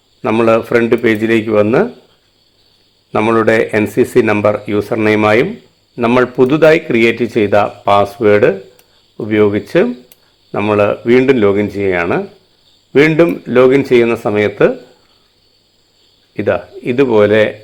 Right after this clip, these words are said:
"ലോഗിൻ സക്സസ്ഫുള്ളി" എന്ന് കാണിക്കും. ഇവിടെ "Welcome to Cadet Dashboard", നമ്മുടെ ഫ്രണ്ട് പേജ് ഡാഷ്ബോർഡ് തുറന്നു വന്നു. ഇവിടെ ഈ ഇടത് സൈഡിൽ കാണാം നിങ്ങൾക്ക്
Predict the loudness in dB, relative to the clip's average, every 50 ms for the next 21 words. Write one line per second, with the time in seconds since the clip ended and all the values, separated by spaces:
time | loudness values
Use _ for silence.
0 | -12 -4 0 2 2 2 2 0 -2 -4 -6 -8 -8 -8 -14 -12 -8 -6 -4 -2
1 | -2 -2 -2 -4 -6 -6 -8 -6 -4 -4 -4 -4 -4 -4 -6 -8 -8 -12 _ _
2 | _ _ _ _ _ _ _ _ _ _ -10 -6 -4 -2 0 0 0 0 -2 -4
3 | -10 -20 _ _ _ _ -4 -2 -2 -2 0 0 -2 -2 -2 -2 -4 -4 -4 -4
4 | -4 -8 -14 -20 -20 -16 _ -2 0 0 0 0 -4 -6 -6 -4 -4 -4 -4 -4
5 | -6 -6 -6 -6 -6 -10 -16 _ _ _ _ _ _ _ _ _ _ _ _ _
6 | _ _ _ _ _ _ -10 -6 -6 -2 -2 -2 -2 -2 -6 -12 _ _ _ _
7 | _ _ _ _ _ -8 -6 -4 -2 -4 -4 -2 -2 0 0 0 0 -4 -8 -10
8 | -8 -6 -4 -4 -4 -4 -6 -6 -4 -4 -4 -4 -6 -6 -6 -6 -6 -6 -6 -8
9 | -8 -8 -10 -12 -16 -18 _ _ _ _ _ _ _ _ _ _ _ _ _ _
10 | _ _ _ _ _ _ _ _ _ _ -4 0 0 2 2 2 2 2 2 2
11 | 0 -2 -2 -4 0 2 2 2 2 2 2 0 -2 -2 -4 -12 _ -4 -4 -2
12 | -2 -2 -2 -2 -2 -4 -4 -2 0 0 0 0